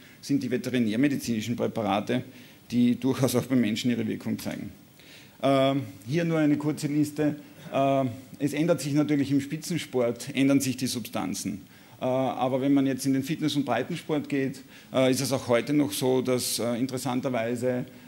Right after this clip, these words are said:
äh, die Athleten teilweise im, für den Eigenbedarf uralte, völlig, äh, harm-, also nicht <laughs> harmlose, aber,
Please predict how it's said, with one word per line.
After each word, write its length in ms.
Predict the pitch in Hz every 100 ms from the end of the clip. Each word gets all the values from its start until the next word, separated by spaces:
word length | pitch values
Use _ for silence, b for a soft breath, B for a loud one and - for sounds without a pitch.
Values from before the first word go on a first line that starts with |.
| B
äh, 320 | - 123 123 123 101
die 100 | 139
Athleten 500 | 135 127 120 120 135
teilweise 800 | 127 117 123 123 113 120 127 123 127 -
im, 160 | 127 135
für 140 | 143
den 140 | 143
Eigenbedarf 600 | 98 113 131 135 123 113 117 - -
uralte, 680 | 170 175 98 117 123 127 123 B B B
völlig, 460 | - 135 127 127 -
äh, 40 |
harm-, 540 | 107 113 104 98 123 107
also 160 | - 110
nicht 240 | 117 -
<laughs> 0 |
harmlose, 600 | 151 139 147 131 131 120
aber, 240 | 117 120